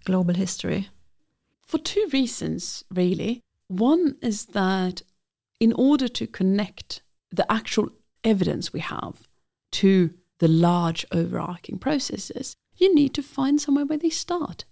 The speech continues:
Speaker 2: Every single global process does start in somebody's ordinary Tuesday morning. And I think that's where we also need to be looking. What's tricky, of course, is then to connect it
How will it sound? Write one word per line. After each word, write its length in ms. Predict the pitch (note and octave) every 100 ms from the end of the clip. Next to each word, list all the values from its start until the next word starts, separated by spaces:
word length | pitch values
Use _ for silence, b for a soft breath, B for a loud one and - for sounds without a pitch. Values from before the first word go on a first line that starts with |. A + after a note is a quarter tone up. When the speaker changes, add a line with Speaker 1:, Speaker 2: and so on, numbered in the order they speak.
| -
Speaker 2:
Every 400 | F4 D#4+ - C#4
single 420 | - D4+ C#4 -
global 460 | G#3 B3 C4+ C4+ B3
process 460 | - C#4+ - G3+
does 300 | G3+ F#3+ F#3
start 400 | - - A#3+ A3+
in 160 | - G3+
somebody's 720 | - A3+ A#3 G#3 F#3+ F#3 - - -
ordinary 720 | A#3+ B3 A3+ G3+ F#3+ F3+ F3+
Tuesday 520 | F3+ - G3+ - A3
morning. 540 | A#3+ D4 F#3+ - A3+ - _ _ _ _ _ _
And 80 | A#3
I 80 | A#3+
think 340 | A#3 C#4 C4+
that's 380 | - G#3+ - -
where 300 | F#3+ F#3 F#3
we 140 | G3 F#3+
also 260 | G#3 -
need 240 | F#3+ G3+ G3
to 220 | - F3+
be 80 | G#3+
looking. 540 | E4 - - - A3+ _ _ _ -
What's 220 | G3+ -
tricky, 320 | - D#4+ -
of 100 | F#3
course, 240 | - F3
is 100 | -
then 200 | E3 F3
to 100 | D#3+
connect 560 | F#3 - F3 F3 - -
it 220 | - -